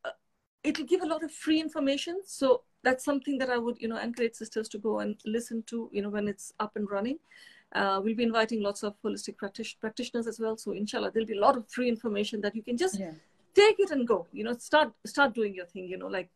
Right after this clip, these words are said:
Speaker 1: um, and, uh, you know, you don't have to wait for, "Okay, I'm, this is when I'm going to do it." I just feel that, you know, you must start making changes in your health. And as soon as you notice that there's something wrong,
Speaker 2: Yeah.
Speaker 1: as soon as you realize that, you know, something is not quite right.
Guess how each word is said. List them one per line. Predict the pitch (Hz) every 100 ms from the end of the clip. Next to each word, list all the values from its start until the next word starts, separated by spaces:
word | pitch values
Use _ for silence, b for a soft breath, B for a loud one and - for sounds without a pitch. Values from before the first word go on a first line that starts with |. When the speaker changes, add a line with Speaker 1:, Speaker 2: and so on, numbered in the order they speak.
| 202 175
Speaker 1:
um, | 175 175 170 -
and, | 190 185 165
uh, | 160
you | 180
know, | 196
you | 254
don't | 277 285
have | 240
to | 220
wait | 208 196 _
for, | 196 185 - b b _
"Okay, | 190 190
I'm, | 180 196 190 - - 196 -
this | 208 208
is | 196
when | 180
I'm | 190
going | 190
to | 175
do | 185 175
it." | - B -
I | 277
just | 370 -
feel | - 277 262
that, | 247 240
you |
know, | 233 233
you | 226 233
must | 220
start | - 240 240
making | 220 214 220
changes | - 214 214 208
in | 202
your | 196 196 208
health. | 196 202 -
And | 196 190 208
as | 220 -
soon | - 302 -
as | 220 208
you |
notice | 208 214 208 -
that | 170
there's | 170
something | - 175 185
wrong, | 175 165 170 B B
Speaker 2:
Yeah. | 208 190 -
Speaker 1:
as | 226 -
soon | 294
as | 240 220
you |
realize | 208 196 196 175
that, | 175 - _ -
you | 185
know, |
something | 170 190 202
is | 175
not | 170 -
quite | - -
right. | 156